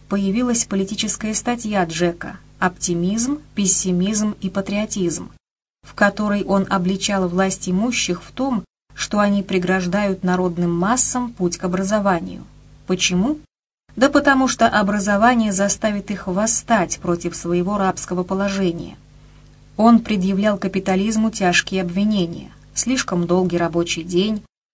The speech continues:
патагонная система – неуклонное снижение заработной платы, следствием чего может явиться лишь социальный и нравственный упадок общества. "Американцы,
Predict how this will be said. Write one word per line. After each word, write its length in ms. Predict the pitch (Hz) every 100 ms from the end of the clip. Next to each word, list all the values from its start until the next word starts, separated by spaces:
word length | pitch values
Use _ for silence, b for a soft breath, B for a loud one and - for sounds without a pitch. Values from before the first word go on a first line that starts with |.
| -
патагонная 640 | 208 208 196 240 214 180
система – 720 | 175 151 - 165 202 220 214 - b b
неуклонное 720 | - 208 196 196 220 254 220 185
снижение 640 | - 180 175 214 208 180
заработной 500 | 170 196 175 175 175
платы, 540 | 170 170 190 220 220 - B B
следствием 600 | - 208 214 202 - 196 190
чего 340 | - 185 220
может 320 | 202 180 175
явиться 460 | 180 175 208 - 190
лишь 200 | 180 180
социальный 720 | 180 175 185 190 214 196 196
и 180 | - 180
нравственный 640 | 175 185 185 - 185 185
упадок 460 | 175 175 170 175 214
общества. 600 | 185 - - - - - - - - -
"Американцы, 960 | 185 208 220 214 240 247 190 - -